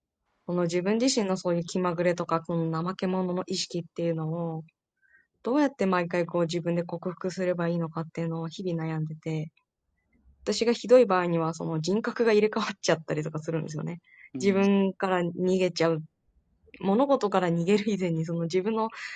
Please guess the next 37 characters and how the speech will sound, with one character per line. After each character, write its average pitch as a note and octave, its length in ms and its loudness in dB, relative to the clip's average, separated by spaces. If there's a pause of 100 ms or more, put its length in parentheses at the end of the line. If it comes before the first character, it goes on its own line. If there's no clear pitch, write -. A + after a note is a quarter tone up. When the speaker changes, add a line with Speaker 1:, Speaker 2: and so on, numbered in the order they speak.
(140)
Speaker 1:
魂 C#4 380 2
自 C#4 260 0
身 G#3 60 2
が F3+ 100 2
ど F#3+ 100 0
っ G3 40 -6
か E3+ 120 0
に D#3+ 60 0
飛 E3+ 140 -2
ん F3 40 0
で E3+ 120 2
っ E3 40 -16
ち E3 120 -2
ゃ D#3 60 2
う D#3 40 2
み D3+ 100 0
た D3+ 80 -4
い D#3 40 -2
な D#3 80 -2
こ D#3+ 100 -6
と D#3 80 -4
が D#3 60 -2
よ D#3+ 100 -4
く D#3 140 -10
起 D3+ 40 -12
こ - 160 -14
っ - 40 -20
て - 100 -18
て、 - 280 -14 (1500)
ど G3+ 100 0
う G#3 60 2
や F#3+ 80 0
っ - 20 -6
た - 140 -10
ら F3 100 -6
そ E3 160 -8
の D#3 240 -8